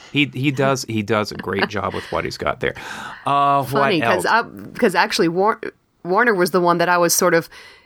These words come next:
Speaker 2: he was the one who was sort of jolting me out of the story because I was like, you know,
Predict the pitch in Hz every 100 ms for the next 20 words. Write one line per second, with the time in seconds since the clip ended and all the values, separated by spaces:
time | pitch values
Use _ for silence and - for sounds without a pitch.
0 | _ 240 254 285 247 214 220 185 220 185
1 | 165 190 190 185 180 175 160 156 - 240
2 | 190 160 165 170 160 160 180 175 170 -
3 | 165 160 - 170 156